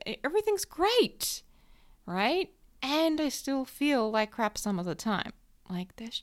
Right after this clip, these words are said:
just how life works. We're not meant to feel amazing all of the time, my friends.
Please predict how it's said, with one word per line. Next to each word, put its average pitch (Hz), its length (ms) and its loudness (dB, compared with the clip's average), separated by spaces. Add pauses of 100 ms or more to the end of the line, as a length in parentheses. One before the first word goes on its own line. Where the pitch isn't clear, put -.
just - 600 -6 (120)
how 220 480 -2
life 208 320 -2
works. 214 380 4
We're 190 80 -6
not 208 180 -2
meant 247 260 0
to 269 60 2
feel 262 220 2
amazing 254 680 4
all 220 260 4
of 233 80 2
the 220 120 2
time, 233 360 2
my 208 140 4
friends. 165 520 -6